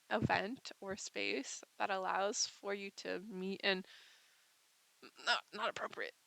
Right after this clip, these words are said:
<sighs> I don't know what to do with you. I just took you for a walk and I'm sick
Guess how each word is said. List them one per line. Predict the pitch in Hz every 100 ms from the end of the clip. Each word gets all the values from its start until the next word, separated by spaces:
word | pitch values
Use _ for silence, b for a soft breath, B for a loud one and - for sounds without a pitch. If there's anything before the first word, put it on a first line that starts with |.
| _
<sighs> | - - - -
I | 359 339 311 285 285
don't | 269 247
know | 233
what | -
to | -
do | 226
with | 247 -
you. | 240 247 254 -
I | 277
just | 277 -
took | - -
you | 247
for | - -
a | -
walk | - - 247 -
and | -
I'm | - 254
sick | - -